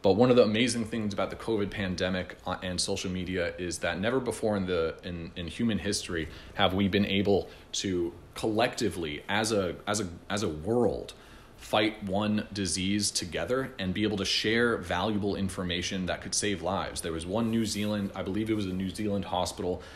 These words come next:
that produced a, uh, infographic for anesthesiologists in order to, a-, a-, that was a protocol for anesthesiologists to intubate patients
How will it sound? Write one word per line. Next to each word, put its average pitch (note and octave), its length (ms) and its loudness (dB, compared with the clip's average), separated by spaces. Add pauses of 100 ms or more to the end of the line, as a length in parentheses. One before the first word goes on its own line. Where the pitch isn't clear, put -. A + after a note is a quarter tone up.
(160)
that F2+ 300 0
produced G2 600 0 (120)
a, E2+ 500 -2 (140)
uh, E2 340 0 (140)
infographic G#2+ 800 0 (240)
for A2 840 2
anesthesiologists G2+ 1200 -2
in F#2+ 140 -6
order G2 240 -2
to, F#2 480 -4 (320)
a-, A2 240 2
a-, F#2+ 80 -2
that G#2 180 2
was G2 100 -2
a F2+ 60 -4
protocol A2+ 540 4
for - 180 -4
anesthesiologists F#2 1000 -2
to F2+ 240 -6
intubate G#2+ 420 -2
patients F2 560 -6